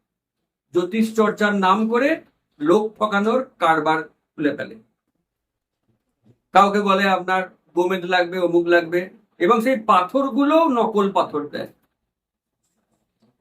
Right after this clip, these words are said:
তো এরকম নকল জ্যোতিষের বাজার ছেয়ে গেছে, মানে আসল জ্যোতিষ খুঁজে পাওয়াটাই কঠিন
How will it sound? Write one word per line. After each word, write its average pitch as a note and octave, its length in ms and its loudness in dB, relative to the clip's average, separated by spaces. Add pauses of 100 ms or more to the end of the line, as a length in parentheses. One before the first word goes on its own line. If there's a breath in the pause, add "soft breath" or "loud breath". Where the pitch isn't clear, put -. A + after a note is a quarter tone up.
তো G#3+ 80 4 (100)
এরকম C#4+ 400 2 (240)
নকল F#3 500 2
জ্যোতিষের A#3 580 -2 (300)
বাজার D#3 420 0 (100)
ছেয়ে G3 340 0
গেছে, D3 280 -4 (680)
মানে F#3 140 -2 (100)
আসল F3 480 2
জ্যোতিষ A3+ 360 2 (140)
খুঁজে E3+ 260 -4
পাওয়াটাই F3 460 -2
কঠিন C3 300 -14